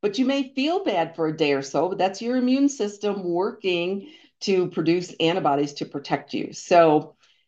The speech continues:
thank you again for tuning into this special episode. We wanted to call this to everyone's attention, especially with the holidays coming up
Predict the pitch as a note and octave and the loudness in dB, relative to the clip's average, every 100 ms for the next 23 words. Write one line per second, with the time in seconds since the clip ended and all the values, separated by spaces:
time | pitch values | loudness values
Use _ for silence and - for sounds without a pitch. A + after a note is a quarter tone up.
0 | _ _ _ _ _ _ A#3+ C4 B3+ G#3+ | _ _ _ _ _ _ 4 6 6 4
1 | F3 F#3+ G#3+ G#3 E3 - A#3+ A3 G#3+ - | 6 6 4 2 -2 0 0 2 0 2
2 | F#3 G3 G3 G#3+ E3 E3 - - - - | 0 0 -2 -2 -2 -4 -12 -18 -10 0
3 | F#3+ A3 G3+ F3 - F3+ G3+ A#3 F#3 D3 | 0 2 0 0 -2 -4 -2 0 0 -2
4 | D#3+ D#3+ D#3+ - D#3 D#3 D#3 - D#3+ D#3+ | -2 -2 -6 -2 0 0 -2 -4 0 2
5 | D#3+ D#3 D#3 D3 - E3+ E3+ F#3+ F#3 - | 0 0 -2 -4 -4 -4 0 0 -2 -6
6 | - - A3+ B3+ A3 G3+ E3+ D#3 F#3 F3+ | -18 -6 -4 -2 2 4 4 2 -2 -2
7 | F#3+ G#3 G#3+ G#3 - G#3+ G#3 G#3 G#3 | 2 4 4 4 0 2 2 2 -2